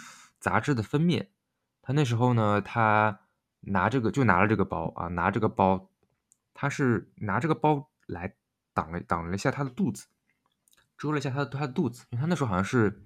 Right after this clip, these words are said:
呃，怀孕了。那他拿他这个包来遮了一下他可能有点这个隆起的腹部。哎，那，那时候呢，这个就，这个就被这个那时，那时候的爱马仕给利用，利用了，他们觉得这是一个很好的一个，一个点。后面呢，就是把这个包就改名成了这个 Kelly 吧，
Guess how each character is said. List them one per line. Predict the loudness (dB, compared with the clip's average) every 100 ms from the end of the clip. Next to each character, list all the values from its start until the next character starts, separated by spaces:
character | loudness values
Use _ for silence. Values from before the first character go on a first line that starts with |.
| -8
呃， | -8 -8
怀 | -6 -2 2
孕 | 2 0
了。 | -4 -10 _ _ _ _ _ _
那 | -4 -4 -4
他 | -8 -4
拿 | -2 -2
他 | 0 -2
这 | 0
个 | 0 -2
包 | 0 2 4
来 | 2
遮 | -2 -2
了 | 0
一 |
下 | 0 -2
他 | -4
可 | -6
能 | -10 -4
有 | -2
点 | -2 -4 -10 -14
这 | -6
个 | -2
隆 | 0
起 | 0 -2
的 |
腹 | 0 0
部。 | 0 -4 -8 -20 -16 -10 -10 -10 _ _ -2
哎， | -2 0
那， | 2 6
那 | 6
时 | 6 2
候 | 2
呢， | 4 4 2
这 | 2
个 | 2
就， | 4
这 | 0 4
个 | 4
就 | 4
被 | 4 2
这 | 2
个 | 0
那 | -2
时， | -2
那 | -2
时 |
候 | 0
的 | 0
爱 |
马 | -2
仕 | -4 -2
给 | 0
利 | 0
用， | 0 -2
利 | -2 2
用 | 2 0
了， | -6 -6
他 | -4
们 | -2
觉 | 0
得 | -2
这 | 0 0
是 | 0
一 |
个 | -2
很 | -2
好 | -4
的 | -4
一 | -8
个， | -10
一 |
个 | -8 -8
点。 | -8 -10 _ _ _ _ _ _
后 | 0 4
面 | 4
呢， | 4
就 | 6 4
是 | 2 2 4 2 -2 _ -6
把 | -4
这 | 0
个 | 0
包 | 4 4
就 | 2
改 | -4 -6 -6
名 |
成 | -6 -4
了 | -4
这 |
个 | -4
Kelly | -2 -2 -2
吧， | -6